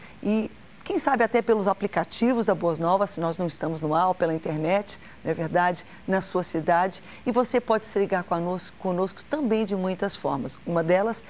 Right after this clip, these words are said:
é se tornando um semeador. E, claro, sempre se comunicando com a gente. Então, o nosso site tá aí à sua disposição. Você pode mensar-, é, entrar no nosso, o Twitter, né? Mandar responder ao Twitter,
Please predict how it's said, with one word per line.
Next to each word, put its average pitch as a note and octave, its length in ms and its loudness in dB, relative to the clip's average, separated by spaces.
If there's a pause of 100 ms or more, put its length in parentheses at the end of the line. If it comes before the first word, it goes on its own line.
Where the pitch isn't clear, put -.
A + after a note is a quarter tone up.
(180)
é G3+ 80 0
se F#3+ 160 -4
tornando E3+ 540 -2 (260)
um F#3 60 -4
semeador. F3+ 680 -2
E, C#4+ 80 -2
claro, E3 560 2
sempre - 560 -2 (240)
se - 200 -6
comunicando F#3+ 720 0
com - 100 -4
a F3 120 2
gente. - 340 -6
Então, G3+ 140 -2
o F#3+ 40 0
nosso F3+ 240 -2
site E3 400 -2
tá D3+ 100 -4
aí D#3 120 -2
à D3 60 -6
sua - 180 -6
disposição. - 800 -2 (380)
Você A3 140 2
pode F#3 200 0
mensar-, E3 280 -2 (340)
é, D#3+ 340 4 (220)
entrar F3+ 280 0
no E3+ 120 -2
nosso, E3 320 -2 (240)
o E3 120 -4
Twitter, G3 580 2
né? G3 120 4
Mandar F3 340 2
responder F3+ 440 -4
ao D#3 100 -2
Twitter, G#3+ 640 0